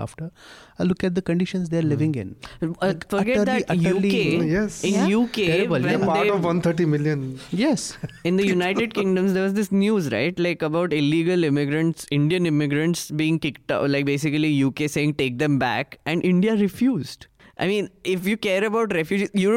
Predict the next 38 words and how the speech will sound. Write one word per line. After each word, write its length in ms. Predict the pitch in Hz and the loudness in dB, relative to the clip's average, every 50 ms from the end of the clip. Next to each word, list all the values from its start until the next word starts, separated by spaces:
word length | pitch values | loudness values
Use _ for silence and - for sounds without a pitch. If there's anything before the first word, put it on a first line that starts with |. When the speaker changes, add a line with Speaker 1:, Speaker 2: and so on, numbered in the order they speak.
| 233 - - | 2 0 0
Speaker 2:
you 200 | 170 170 180 202 202 | -2 0 0 0 0
say 100 | - 233 220 | 0 0 0
you 100 | 220 220 208 - | 0 0 0 -2
care 180 | 160 170 175 175 | -2 0 0 0
about 220 | 175 185 185 175 | 0 0 0 0
your 120 | 180 180 180 170 | 0 0 2 2
own 180 | 156 160 175 170 - | 2 2 0 0 0
people 280 | 151 143 - 156 151 156 | -2 -2 0 0 0 2
and 80 | 156 151 | 2 2
Hindus 440 | 151 143 139 143 143 151 147 143 143 | 2 2 2 2 2 2 2 2 0
and 160 | 147 143 139 | 0 0 0
whatever, 280 | 131 127 131 127 131 127 120 | 0 0 0 0 0 0 0
whatever. 280 | 117 110 107 104 120 170 214 - - - - - | 0 -2 -2 -2 -2 -4 -6 -8 -16 -20 -10 -8
But 140 | - 165 160 | -6 -6 -4
then 160 | 185 185 180 175 | -2 -2 0 0
there 40 | 180 185 | 0 0
is, 80 | 180 175 | -2 -2
like, 160 | 185 190 180 185 185 | -2 -2 -2 -2 -2
this 120 | 196 175 147 127 | -2 0 0 0
bunch 240 | 156 143 156 147 170 160 | 0 0 0 0 -2 -4
of 80 | 160 - | -4 -2
people 200 | - 175 156 175 | -2 -2 0 0
who 60 | 180 180 | 0 0
have 140 | 180 165 | 0 0
been 120 | 170 185 175 - - | -2 -2 -4 -4 -6
kicked 200 | 160 135 - - | -6 -6 -6 -2
out 160 | 175 165 165 | 0 0 0
of 120 | 165 160 170 | 0 0 -2
a 40 | 165 | -2
country. 380 | - 165 139 143 143 - - - | -2 -2 -2 -2 -4 -6 -6 -4
Take 260 | - 185 208 226 - - 254 | -2 -2 -2 -4 -4 -4 -2
them 180 | 269 269 247 220 170 | 0 0 0 0 0
back. 400 | 156 180 - 277 226 175 - 202 190 | 0 0 0 -2 -2 -4 -4 -2 0
What 160 | 269 262 - | 0 0 0
are 80 | - 208 247 | 0 0 0
you 80 | 254 254 214 196 | 0 0 0 2
doing? 420 | 190 196 233 269 233 170 139 - - - - - - - - | 2 2 2 0 -2 -4 -4 -6 -10 -14 -18 -20 -12 -6 -4
Like, 240 | 180 202 190 - | -2 -2 -4 -4